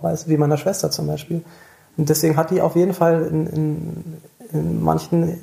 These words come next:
Belangen hat die eine viel größere Weisheit einfach als ich, äh, einfach auch dadurch erlangt. So, und du sicherlich auch, einfach weil diese Art von, ähm,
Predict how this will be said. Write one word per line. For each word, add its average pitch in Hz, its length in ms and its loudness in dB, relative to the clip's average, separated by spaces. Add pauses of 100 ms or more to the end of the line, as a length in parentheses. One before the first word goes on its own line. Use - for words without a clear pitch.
Belangen 170 360 2
hat 160 160 -2
die 170 40 0
eine 165 160 2
viel 170 160 -2
größere 170 440 2
Weisheit 175 440 0
einfach 151 280 -6
als 156 220 -4
ich, - 220 -12
äh, 156 160 -4
einfach 156 260 -2
auch 156 160 0
dadurch 160 300 2
erlangt. 165 460 0
So, - 140 -6
und 160 100 -2
du 165 60 -2
sicherlich 160 420 0
auch, 180 180 4
einfach 151 280 -2
weil 156 180 4 (320)
diese 170 220 4
Art 165 200 4
von, 160 280 2 (680)
ähm, 151 260 4